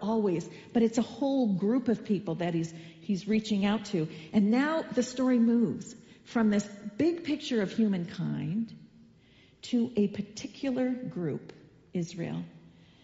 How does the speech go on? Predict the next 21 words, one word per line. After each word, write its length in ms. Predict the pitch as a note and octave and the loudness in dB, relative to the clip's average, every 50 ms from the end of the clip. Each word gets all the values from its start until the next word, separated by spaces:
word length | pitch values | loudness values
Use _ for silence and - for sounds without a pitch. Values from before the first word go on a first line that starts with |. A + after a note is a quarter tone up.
| - - - _ _ | -20 -20 -20 _ _
Walter 360 | - G#3+ G#3 G#3+ G#3+ A3 G#3 | 2 2 2 2 2 2 2
Brueggemann, 580 | F#3 E3+ G#3 A3 G#3 G#3+ G3+ G3 F#3 F3+ F3 E3+ - | 2 4 4 4 6 6 4 4 4 2 0 0 0
a, 60 | - | -2
a 20 | F#3+ | -2
theologian, 680 | F#3+ - A3+ G#3 G3+ G3+ G3+ G3+ G3+ G3+ G#3 F3 F3+ | 0 2 4 4 6 6 4 4 4 2 2 2 0
says, 360 | F#3+ - - G3 F3 F3 E3+ - - - - - | 0 0 0 0 0 0 -2 -6 -14 -14 -2 0
"It's 160 | - A#3+ - | 0 0 0
kind 320 | - - - C4+ D4 D#4+ E4 | -2 -4 -2 -2 0 0 0
of 80 | C4+ | 2
like 180 | A#3+ A3 G#3+ - | 2 2 2 0
a 60 | A3+ | -2
shift 420 | - - - - C4+ C4+ - - | -2 -4 -4 -4 -6 -6 -4 -2
between 380 | - B3 A3+ - A#3+ A3+ G#3+ G3+ | -2 -2 0 2 4 4 4 4
the 80 | G3+ G3+ | 2 0
history 840 | G#3 - - - E4 D#4+ - - - - C#4 B3+ B3 A#3 A3+ - | -2 -4 -4 -2 -2 -2 -2 -6 -8 -6 -4 -4 -2 -2 -2 0
of 140 | - G#3 F3 | -2 -2 -2
the 80 | E3 F#3 | -2 -4
curse 680 | - - - - C4 G3 E3 E3+ F3+ - - - - - - - - - - _ _ _ _ _ _ _ _ _ _ - | -6 -8 -6 -4 -2 -2 -2 -4 -6 -8 -12 -14 -16 -18 -20 -20 -20 -20 -20 _ _ _ _ _ _ _ _ _ _ -6
and 140 | F3 E3 D3+ | -4 -4 -2
the 40 | E3 | -4
history 800 | E3+ - - A3 A3 - - - - G3+ G3 G3 F#3+ F#3+ F#3+ | -4 -4 -4 -6 -6 -6 -8 -8 -6 -4 -2 -2 -2 -4 -4